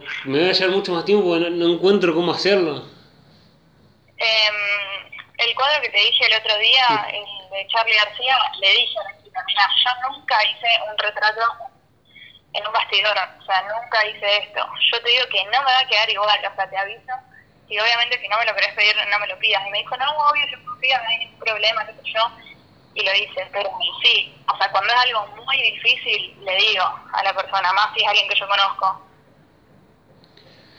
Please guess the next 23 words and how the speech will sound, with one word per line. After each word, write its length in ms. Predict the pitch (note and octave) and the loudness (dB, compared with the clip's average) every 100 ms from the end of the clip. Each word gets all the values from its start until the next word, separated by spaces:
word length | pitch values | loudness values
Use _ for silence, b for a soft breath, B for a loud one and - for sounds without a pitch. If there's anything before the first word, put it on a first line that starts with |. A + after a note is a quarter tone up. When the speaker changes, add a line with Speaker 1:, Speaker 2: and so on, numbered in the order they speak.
| B B B - - | B B B -16 -2
Speaker 1:
Eh, 120 | E3+ | 2
¿y 360 | E3+ E3 E3+ - - | 2 2 0 -4 -10
cuánto, 460 | - D4 C#4+ B3 G#3+ | -2 0 2 0 0
digamos, 300 | F3+ D#3+ C#3 - - | -2 -2 -4 -8 -4
cuántas 280 | B3+ G#3+ F3+ | -2 -2 -4
diferencias, 420 | E3 G3+ G#3 G#3+ | 0 -2 0 -4
digamos, 340 | F3 D#3+ D3 - | -4 -6 -6 -4
qué 100 | F#3 | -4
porcentaje 540 | F#3 F3 F3 E3+ E3+ | -4 -2 -2 -2 -2
más 240 | D#3 F3 | 0 -2
de 120 | F3 D#3 | -2 -4
gente 320 | - F#3 E3+ | -2 -2 0
que 80 | D3+ | 0
te 140 | C#3+ | 0
conoce 720 | C#3+ E3 F#3 F#3 G3 G#3+ G#3+ - | 0 2 0 -2 -4 -4 -6 -8
o, 420 | D#3+ F3 G3+ G3 B B B B - | 0 2 2 -2 B B B B -6
eh, 440 | D3 C#3+ C#3 C#3 | -4 -2 -2 -2
de, 300 | C#3 C#3 C3+ | -4 -2 -2
de 140 | B2+ A#2+ | -2 -4
que 80 | B2 | -4
te 80 | |
compre 260 | C#3 D#3+ D#3+ | -2 0 0
cuadros 640 | E3 F#3+ G3+ A3 G#3+ - | 2 2 2 2 -2 -6